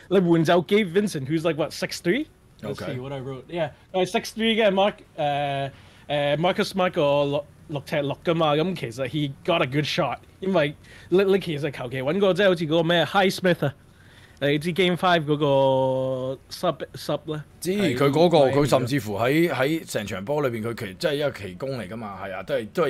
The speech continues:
Speaker 2: 要佢出佢。
Speaker 1: Yeah，exactly。佢做咩唔換個 Highsmith 出嚟去 play a defensive play 呢？
Speaker 2: <laughs>
Speaker 1: 或者求其搵個，即係個 Yurtseven 啊，你記唔記得上年
Speaker 2: 記得，
Speaker 1: 今年就冇乜點打。
Speaker 2: 我執過佢啊，嗰個大隻 B 啊嘛。
Speaker 1: 係咯。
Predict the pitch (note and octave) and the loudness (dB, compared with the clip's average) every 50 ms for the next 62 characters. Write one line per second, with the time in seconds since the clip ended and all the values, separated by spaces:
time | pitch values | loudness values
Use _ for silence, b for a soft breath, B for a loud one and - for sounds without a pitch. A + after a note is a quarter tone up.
0 | A2+ G#2+ A#2+ A3 C4 B3+ G3+ C3+ E3 D#3 C#4+ D#4 - A3 D#3+ B2+ A#2 b b b | 0 0 0 2 2 2 2 -2 -4 -2 -2 -2 0 0 -2 -2 -4 b b b
1 | b b b b - A3 A3 A3 A#3 C4 D#4 B3 E3 C#3 C3+ D3+ D#3 D#3 D#3 D#3+ | b b b b 0 2 2 4 4 4 4 2 2 -2 -8 -4 -2 -2 0 0
2 | E3 F3+ F#3 F#3 G#3 A3 A3+ - - A3 A3 - - G#3+ F#3+ D3+ A#2+ A#2 A#2+ C3 | 2 2 2 4 4 4 2 2 2 0 0 2 2 0 0 0 -2 -4 -6 -6
3 | C#3 C#3 C#3 C#3+ C#3+ C#3 C#3+ C#3 - - _ _ _ - G3 F#3 F3+ F3+ D3+ B2+ | -4 -4 -4 -4 -6 -6 -8 -10 -14 -20 _ _ _ -2 0 2 2 2 0 -2
4 | D#3 - E3+ E3 D3+ D3+ D3+ - - E3+ D3+ D3 C#3+ D3 - b b C#3 A2+ - | -6 -8 -8 -8 -6 -6 -8 -8 -6 -8 -8 -8 -8 -10 -14 b b -8 -8 -6
5 | - E3 F3 E3+ G#3 A#3+ - - D#3 C#3 C#3 D3+ D3 C#3 D3 D#3+ F#3 A3+ A3 A3+ | -4 -2 -2 0 0 -2 -2 -2 -6 -6 -4 -6 -6 -4 0 0 0 2 2 2
6 | G#3 G3 F#3 F#3+ F#3 F3 F3+ A3+ G#3+ F3+ F3+ G3 F3 D3+ D3 F#3 A3+ A3 - - | 4 4 4 4 4 2 2 0 0 2 0 -2 -2 -2 2 2 2 2 2 0
7 | F3 C#3+ A#2 A2 A#2 G#2+ A2+ B2+ C3 C3+ C3 C3 C3 C3+ D3 D3+ D3+ C#3+ _ - | -2 -2 -2 -2 -6 -8 -6 -4 -4 -4 -4 -6 -6 -6 -4 -4 -6 -8 _ -14
8 | - - C3 B2+ B2 B2 B2 B2 B2 C3+ D3+ D#3+ A#2+ A#2+ A#2+ A2 C#3 C3 C3+ C#3 | -10 -8 -8 -6 -6 -8 -8 -8 -8 -8 -8 -6 -6 -6 -4 0 2 4 8 8
9 | C#3+ D3 D3+ D3 B3 B3 B3 - A2 G#3 G3+ - - - E3 - - - - - | 10 10 10 8 8 6 4 4 4 4 4 4 4 4 4 4 4 4 2 2
10 | - A2+ - - - A#2+ A#2+ A#2 C3+ C3+ - A#2 A2 G#2+ A#2 G2 F2+ B2+ C3 C3 | 2 2 2 2 2 2 2 2 2 2 2 0 -4 -4 -6 -8 -8 -6 -2 0
11 | C3+ G#3+ C4 - A#2 A#2 A#2 A#2+ A#2+ A#2+ | 4 4 4 4 2 -2 -6 -8 -10 -12